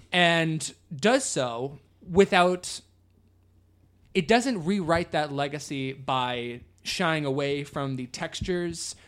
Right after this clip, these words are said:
the tones, and the truths of these environments, the front porches of it all, right? The wind chimes and shit.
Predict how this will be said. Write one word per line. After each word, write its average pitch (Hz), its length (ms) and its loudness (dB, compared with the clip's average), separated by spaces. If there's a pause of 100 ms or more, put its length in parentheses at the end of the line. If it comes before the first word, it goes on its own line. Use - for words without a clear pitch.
the 143 80 -8
tones, 147 880 -4
and 156 140 -4
the 147 40 -6
truths 139 560 -6
of 131 340 -4 (240)
these 139 180 -4
environments, 117 460 -8
the 143 120 -10
front 135 340 -8
porches 127 440 -8
of 104 120 -12
it 117 80 -10
all, 95 240 -12
right? 123 440 -10 (340)
The 147 80 -6
wind 139 240 -4
chimes 101 380 -12
and - 100 -18
shit. - 340 -14